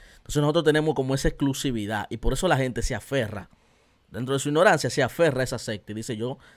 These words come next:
de aquí nadie me saca porque esta es la verdad. Pero los que están en una secta religiosa. Entonces, yo estoy, yo estoy de acuerdo con eso. Ahora, cuando las escrituras dicen, cuando la Biblia dice, cuando la Biblia dice,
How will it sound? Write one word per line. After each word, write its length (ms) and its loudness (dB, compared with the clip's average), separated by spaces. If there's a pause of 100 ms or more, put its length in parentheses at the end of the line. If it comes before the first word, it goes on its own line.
de 100 -4
aquí 160 -6
nadie 200 0
me 120 0
saca 320 -2
porque 200 0
esta 120 -6
es 20 -4
la 80 -4
verdad. 260 -10 (280)
Pero 180 -2
los 100 -4
que 60 -8
están 180 -8
en 180 -8
una 140 -6
secta 300 -6
religiosa. 480 -2 (760)
Entonces, 460 6 (920)
yo 100 -4
estoy, 220 -2
yo 80 2
estoy 160 -4
de 60 2
acuerdo 340 -2
con 160 -10
eso. 200 -6
Ahora, 260 0 (360)
cuando 280 2
las 160 8
escrituras 600 0
dicen, 440 -4 (320)
cuando 240 -4
la 100 -4
Biblia 300 -4
dice, 340 -16 (1500)
cuando 200 -4
la 120 -2
Biblia 240 -2
dice, 340 -12